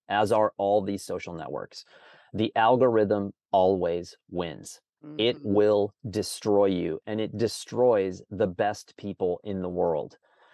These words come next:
Speaker 1: And there have been numerous examples over the last two, three years of absolute superstars on YouTube running into mental health problems. And the algorithm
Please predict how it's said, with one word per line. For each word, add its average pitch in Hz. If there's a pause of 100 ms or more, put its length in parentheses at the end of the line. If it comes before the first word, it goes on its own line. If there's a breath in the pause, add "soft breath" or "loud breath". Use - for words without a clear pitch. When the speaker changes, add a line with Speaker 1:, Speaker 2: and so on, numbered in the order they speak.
(200 soft breath)
Speaker 1:
And 101
there 110
have 107
been 107
numerous 120
examples 92
over 92
the 90
last 92
two, 98
three 98
years 92
of 92
absolute 104
superstars 95
on 98
YouTube 92
running 101
into 98
mental 95
health 90
problems. - (640 soft breath)
And 98 (120)
the 104
algorithm 107